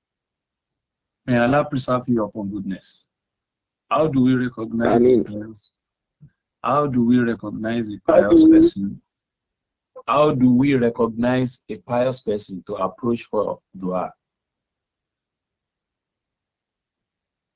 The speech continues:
Speaker 2: How do we recognize a pious person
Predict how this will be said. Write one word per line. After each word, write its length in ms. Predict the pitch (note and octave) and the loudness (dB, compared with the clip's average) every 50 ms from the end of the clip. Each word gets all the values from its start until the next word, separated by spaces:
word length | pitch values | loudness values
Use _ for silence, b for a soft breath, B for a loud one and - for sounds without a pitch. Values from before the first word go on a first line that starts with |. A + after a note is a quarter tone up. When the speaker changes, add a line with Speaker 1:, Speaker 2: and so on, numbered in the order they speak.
| _ _ - | _ _ 0
Speaker 2:
How 240 | C#3+ E3 E3 E3 E3 | 2 2 4 4 2
do 120 | D3+ D#3 | 4 4
we 200 | D3+ D3+ D3+ D3+ | 4 6 6 6
recognize 840 | C#3+ C#3 C3+ - C#3 C3 A#2+ A#2+ C#3 D3+ D3+ D3 D#3 D#3 C3 - - - | 4 2 0 0 -4 -4 -4 -2 -4 -2 0 0 0 0 -2 -6 -4 0
a 160 | B2 B2+ B2+ | 0 0 0
pious 720 | - _ - D#3+ D3+ D3+ D#3 D#3 C#3+ - D#3+ D3 C3+ - | -2 _ -4 -2 0 0 0 -2 -4 -6 -12 -12 -12 -12
person 420 | - - C#3+ C3+ - - C#3+ C3 | -6 -4 -4 -4 -4 -6 -10 -10